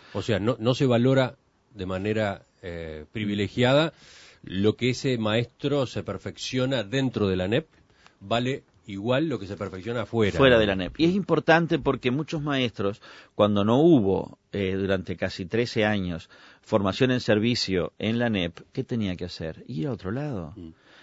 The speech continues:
Speaker 2: Y ahí tenemos compañeros en ciencias de la comunicación, licenciaturas en, en, en ciencias de la educación. Bueno, en definitiva, se formaron en elementos que no es ajeno a la profesión docente, que tiene mucho que ver con lo que es el trabajo áulico.
Speaker 1: ¿Cada cuánto tiempo van a existir estos concursos?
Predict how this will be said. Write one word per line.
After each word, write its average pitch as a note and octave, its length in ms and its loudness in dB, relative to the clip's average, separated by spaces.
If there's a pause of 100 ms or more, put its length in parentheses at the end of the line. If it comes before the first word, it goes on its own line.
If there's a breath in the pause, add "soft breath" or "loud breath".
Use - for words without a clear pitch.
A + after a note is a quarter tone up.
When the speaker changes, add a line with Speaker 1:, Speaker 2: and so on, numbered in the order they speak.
(100)
Speaker 2:
Y A2 80 4
ahí C#3+ 140 6
tenemos E3 320 2
compañeros G#2+ 380 2
en A2 100 2
ciencias G#2 320 -2
de G2 60 -2
la F2+ 100 0
comunicación, A#2+ 680 -4
licenciaturas G2 640 -4
en, F#2+ 220 -4
en, F#2+ 260 -8
en F#2 160 -6
ciencias F#2+ 280 -6
de F#2+ 60 -6
la G2 60 0
educación. C3+ 460 -2
Bueno, C#3+ 220 -2 (300 loud breath)
en A#2+ 160 0
definitiva, A#2 640 0
se G2+ 160 -6
formaron C#3 680 2 (360 loud breath)
en A2+ 140 0
elementos B2 500 0
que C3 340 0 (540 loud breath)
no F2 220 -4
es F2 140 -8
ajeno C#3 360 -2
a - 20 0
la F2 100 0
profesión F2 400 -6
docente, D#2+ 440 -10 (640 soft breath)
que G2 120 -2
tiene G#2 220 0
mucho A2 320 2
que F2 140 0
ver F2+ 200 2
con F2 120 -4
lo E2+ 100 -4
que G2+ 100 -2
es F#2+ 60 -2
el G2 120 -2
trabajo F2+ 440 0
áulico. D#2 560 -6
Speaker 1:
¿Cada A2 200 2
cuánto C3 320 2
tiempo A#2+ 300 4
van G#2 120 6
a G2+ 40 0
existir F#2+ 320 -6
estos F#2 220 -6
concursos? E2 460 -6